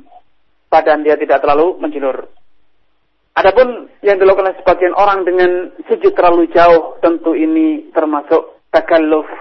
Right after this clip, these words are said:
atau termasuk mubalaghah yang tidak sewajarnya, tidak sepantasnya, dan itu tidak, tentu tidak sesuai dengan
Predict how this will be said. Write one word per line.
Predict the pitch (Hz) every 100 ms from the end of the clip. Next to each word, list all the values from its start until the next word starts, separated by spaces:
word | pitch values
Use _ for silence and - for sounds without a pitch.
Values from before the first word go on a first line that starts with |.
| - - _ -
atau | 151 151 160
termasuk | 156 156 147 151 151 - - _ _ -
mubalaghah | 320 - 165 156 147 151 147 - -
yang | 147 143 139
tidak | 143 -
sewajarnya, | - 143 131 147 135 139 131 151
tidak | 156 -
sepantasnya, | - 147 143 143 160 175 165 - - -
dan | 165
itu | 160 160 156
tidak, | 147 147 - - _ _ _ -
tentu | 160 165 165 170 170 165
tidak | 185 - -
sesuai | 151 160
dengan | 151 143 143 139